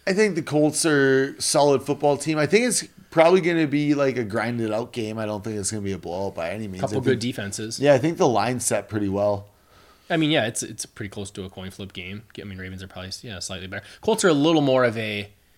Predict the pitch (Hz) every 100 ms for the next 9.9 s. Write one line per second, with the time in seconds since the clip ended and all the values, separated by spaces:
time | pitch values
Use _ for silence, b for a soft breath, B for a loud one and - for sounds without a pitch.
0 | _ _ _ _ _ - 123 127 113 -
1 | _ 123 117 113 107 113 104 98 101 107
2 | 107 101 98 104 113 - 117 110 110 113
3 | 120 - 180 135 113 107 - - 131 104
4 | 95 98 82 98 b b b 170 185 180
5 | 165 - 175 180 135 117 107 110 98 107
6 | 95 95 101 92 87 95 95 95 117 110
7 | 117 117 110 107 107 117 110 113 101 107
8 | 117 95 95 90 - 98 - 170 151 196
9 | 165 147 208 202 180 147 139 131 120